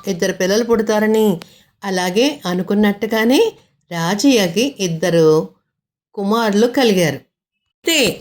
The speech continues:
ఇద్దరు కుమారుల మనస్తత్వాలు వేరువేరుగా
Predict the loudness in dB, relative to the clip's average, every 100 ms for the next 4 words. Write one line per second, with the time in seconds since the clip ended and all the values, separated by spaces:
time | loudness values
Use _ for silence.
0 | -4 -2 0 0 0 0 0 0 -2 -4
1 | -6 -4 0 0 0 0 -2 -4 -6 -4
2 | -2 0 2 0 -2 _ _ _ _ -4
3 | 0 2 2 2 2 2 2 0